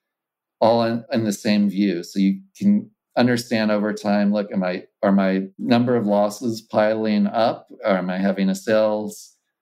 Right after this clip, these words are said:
cycle slowness? What's truly happening here? And kind of getting those multidimensional views into pipeline analysis is another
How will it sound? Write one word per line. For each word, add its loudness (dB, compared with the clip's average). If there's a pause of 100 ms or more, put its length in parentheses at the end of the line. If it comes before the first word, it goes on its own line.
cycle 0
slowness? -2
What's 0
truly 0
happening -2
here? -2
And -2
kind 0
of -4
getting 2
those -2 (580)
multidimensional 0
views 0
into -2
pipeline -2
analysis -2
is 0
another 0